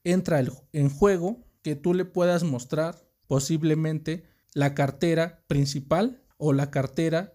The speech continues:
que se llama seguridad. Así tú desvías la atención de la persona que te quiere forzar a que le entregues tu Bitcoin, diciéndole que esta es la cartera que tú tienes y que solo cuentas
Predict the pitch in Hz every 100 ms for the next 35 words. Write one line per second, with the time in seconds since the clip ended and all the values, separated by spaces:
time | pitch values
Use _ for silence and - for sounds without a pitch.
0 | _ - 143 143 143 143 143 143 131 131
1 | 127 135 151 - _ - 151 147 - 196
2 | 220 - - 208 220 - - 151 143 139
3 | 175 190 185 151 - 135 139 165 165 208
4 | 240 _ _ _ 147 147 143 135 175 175
5 | 170 156 143 131 170 165 165 143 139 139
6 | 165 - _ _ _ 156 156 139 135 147
7 | 147 143 - 135 165 214 - 131 - _
8 | _ 139 143 208 196 160 156 160 - _
9 | - 147 156 175 190 175 160 143 139 175
10 | 170 160 147 156 175 175 170 190 - 156
11 | 147 147 - 147 147 156 147 147 143 156
12 | 175